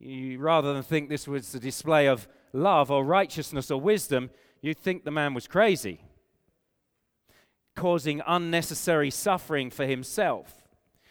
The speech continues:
Because it's only a display of love when the person doing the costly act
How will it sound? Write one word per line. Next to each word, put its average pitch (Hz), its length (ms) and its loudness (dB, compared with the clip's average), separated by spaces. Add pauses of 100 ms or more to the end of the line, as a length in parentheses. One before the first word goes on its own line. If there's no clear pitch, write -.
(560)
Because 160 240 -2
it's 170 160 -2
only 196 480 0
a 151 120 -2
display 170 480 0
of 147 160 0
love 135 420 4
when 139 160 -2
the 143 60 -6
person 160 640 -2
doing 156 340 -2
the 139 80 -6
costly 160 560 -6
act 147 540 0